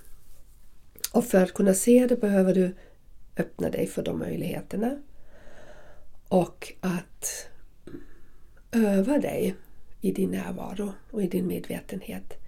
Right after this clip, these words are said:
För när du pratar om de olika dimensionerna, då tänkte jag direkt att vi är ju olika dimensioner. Eller jag ser mig ju så. Det ena som är för mig osynlig,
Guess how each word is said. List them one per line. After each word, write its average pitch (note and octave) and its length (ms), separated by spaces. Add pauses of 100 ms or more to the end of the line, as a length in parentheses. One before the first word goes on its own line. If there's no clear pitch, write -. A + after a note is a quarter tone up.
(480)
För F3 280
när F#3+ 140
du A#3 280
pratar - 400
om F3+ 180
de F#3 160
olika F#3 360
dimensionerna, F#3+ 800
då G#3 180
tänkte F#3+ 400
jag - 100 (220)
direkt - 720 (200)
att - 500 (1400)
vi F#3+ 160
är F#3 240
ju B3 120
olika - 400
dimensioner. - 720 (580)
Eller F#3+ 160
jag F#3+ 360
ser - 260
mig - 220
ju - 100
så. - 260 (540)
Det F#3 80
ena F3 220
som F3 200
är F3 80
för F3 160
mig F3+ 200
osynlig, F#3 960